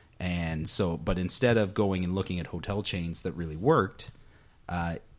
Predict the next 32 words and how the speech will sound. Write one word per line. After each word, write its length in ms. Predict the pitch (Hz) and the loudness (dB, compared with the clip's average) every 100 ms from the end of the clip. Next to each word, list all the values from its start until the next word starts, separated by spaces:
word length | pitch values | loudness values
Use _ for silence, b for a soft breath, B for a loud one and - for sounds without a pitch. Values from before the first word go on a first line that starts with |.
| - - _ - | -20 -20 _ -20
he 240 | - 139 | -2 2
wanted 300 | 139 127 113 | 4 4 4
to 60 | 104 | 2
look 240 | 95 95 | 0 0
at, 440 | 92 87 80 - - - - - - | 0 -2 -4 -8 -18 -20 -20 -20 -14
uh, 340 | 170 156 - - - - - | -12 -10 -12 -14 -16 -18 0
businesses 580 | 107 101 98 - 92 - | 2 2 0 -2 -4 -4
that 200 | 87 - | -6 -6
were 100 | 85 | -6
not 380 | 85 117 208 214 | -2 2 2 0
related 380 | 82 73 67 65 | -4 -4 -8 -10
to 120 | - | -10
his 160 | 135 - | -10 -10
business. 380 | 127 - - - | -10 -10 -10 -8
And 140 | 90 | -6
he 140 | 123 | -4
specifically, 920 | 113 - - - 208 220 - 113 107 127 B B B | -4 -4 -4 0 0 0 0 0 0 -2 B B B
and 220 | 101 92 - - - - - | -4 -4 -8 -20 -20 -20 -6
as 100 | - | 2
soon 120 | 143 | 6
as 100 | 120 | 6
I 40 | 110 | 6
say 200 | - 101 | 4 4
this, 200 | 98 110 | 2 2
you'll 80 | |
know 100 | 98 | 2
why 220 | 90 90 87 | 2 0 0
it 100 | 85 | -2
interested 380 | 82 87 87 | -4 -4 0
me 120 | 110 143 | 4 4
so 160 | - | 4
much, 380 | 90 82 - | 0 -2 -6